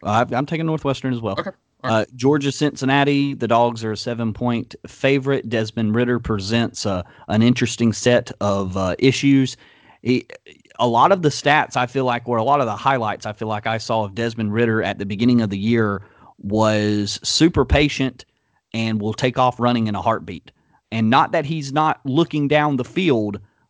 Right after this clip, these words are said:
Speaker 1: but he will take off running, and it could be big danger. So Georgia's gonna have to have some sort of spy ready for him, uh, in those moments of coming out of the backfield.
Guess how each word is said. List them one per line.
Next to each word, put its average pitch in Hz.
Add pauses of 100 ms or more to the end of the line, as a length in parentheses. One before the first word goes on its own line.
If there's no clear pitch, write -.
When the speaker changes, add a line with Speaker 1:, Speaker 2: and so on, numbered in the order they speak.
(140)
Speaker 1:
but 110
he 135
will 131
take 143
off 139
running, 123
and 107
it 120
could 117
be 120
big 107
danger. 113
So 104 (300)
Georgia's 123
gonna 120
have 123
to 110
have 113
some 127
sort 120
of 98
spy 117 (320)
ready 120
for 120
him, 117 (100)
uh, 98 (120)
in 110
those 113
moments 117
of -
coming 117
out 113
of 104
the 101
backfield. 101